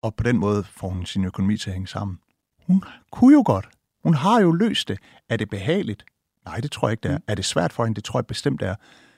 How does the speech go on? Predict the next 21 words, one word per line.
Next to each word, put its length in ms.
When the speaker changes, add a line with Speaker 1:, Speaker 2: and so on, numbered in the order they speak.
Speaker 1:
Men 100
hun 120
tager 180
jo 80
ansvar. 460
Hun 100
Speaker 2:
Ja. 40
Speaker 1:
løser 180
det 100
rent 140
faktisk. 520
Og 100
så 200
oplever 380
jeg 60
i 40
den 120
type 280
diskussioner, 640
både 220
fra 300